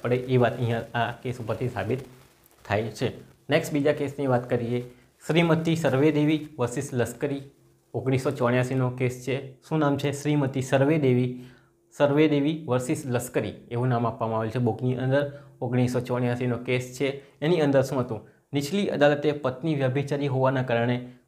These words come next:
પતિને છૂટાછેડા આપેલા. હવે છૂટાછેડા એ એના માટે ભરણપોષણ આપવાનું કે નહીં આપવાનું? આપણે તો આગળ પણ વાત કરી ગયા,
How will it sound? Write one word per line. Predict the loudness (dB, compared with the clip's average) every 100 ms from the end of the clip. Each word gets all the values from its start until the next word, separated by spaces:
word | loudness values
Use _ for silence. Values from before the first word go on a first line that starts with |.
| -2
પતિને | 0 2 0
છૂટાછેડા | 2 2 2 0 0
આપેલા. | 0 0 -4 -6 -12 _ _
હવે | -4
છૂટાછેડા | 0 2 2 4 4
એ | 4
એના | 2 0
માટે | 0
ભરણપોષણ | 0 2 2 0 -2
આપવાનું | -4 -2 -2 0
કે | 0
નહીં | -2
આપવાનું? | -2 -6 -12 -14 _ _ _ -10
આપણે | -6 2
તો | 2
આગળ | 4 4 4
પણ | 4
વાત | 2 4
કરી | 2
ગયા, | 2 0